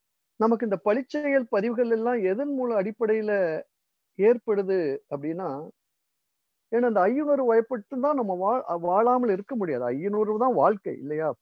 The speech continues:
புலன் வயப்பட்ட வாழ்க்கை தான் வாழ்க்கை. வாழ்க்கையில வந்து நாம் அனைத்து அனுபவங்களையும் பெற வேண்டும் என்றால் இந்த ஐயுணர்வு இன்பங்களை இல்லாமல் நம்ம வாழ முடியாது.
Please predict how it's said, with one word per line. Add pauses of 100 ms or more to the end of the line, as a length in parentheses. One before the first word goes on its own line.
புலன்
வயப்பட்ட
வாழ்க்கை
தான்
வாழ்க்கை. (160)
வாழ்க்கையில
வந்து (580)
நாம்
அனைத்து
அனுபவங்களையும் (320)
பெற
வேண்டும்
என்றால் (880)
இந்த
ஐயுணர்வு
இன்பங்களை (640)
இல்லாமல்
நம்ம
வாழ
முடியாது.